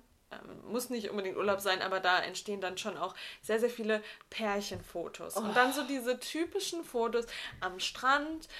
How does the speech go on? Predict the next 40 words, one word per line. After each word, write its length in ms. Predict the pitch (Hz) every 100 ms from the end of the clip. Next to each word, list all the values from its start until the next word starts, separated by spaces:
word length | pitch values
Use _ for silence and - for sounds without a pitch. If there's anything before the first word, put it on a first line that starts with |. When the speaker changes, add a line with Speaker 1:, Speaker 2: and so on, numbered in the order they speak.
| -
Speaker 1:
Die 160 | 214
Speaker 2:
Mhm. 40 | 190
Speaker 1:
Frau 260 | - 175 190
hat 100 | - -
ein 120 | - -
Kleid 480 | 359 349 370 359 269
an, 320 | 254 254 247
der 120 | 214
Mann 260 | 185 185 185
so 80 |
ein 200 | 175 175 151 -
fl-, 460 | 294 269 240 233 - - - - -
flowiges 680 | 262 262 294 247 214 208 -
Hemd. 280 | 294 277 311
Speaker 2:
Ja, 300 | 214 196 190
so 100 | 190
ein 140 | 208 196
Speaker 1:
Sie 60 |
Speaker 2:
weißes 240 | 196 214 220
Speaker 1:
steht 180 | 220
Speaker 2:
Leinenhemd. 280 | 208 185 311 381 370
Speaker 1:
vorne, 120 | 285
er 140 | 190 220
steht 260 | - 208
hinten, 600 | - 330 339 - 294 285 - -
Hände 320 | 254 269 330
am 140 | 240 233
besten 280 | 277 -
noch 100 | 240
so 160 | 220 -
um 120 | 220
den 200 | 190 175 -
Bauch 360 | 160 269 403 370
geschlungen 480 | - 285 262 262 - - -
und 240 | 240 - - - 240
am 200 | 233 214
besten 440 | 247 294 - 247
noch 160 | 226 220
Sonnenuntergang. 720 | 170 156 147 165 170 - -
Speaker 2:
Ja, 180 | 185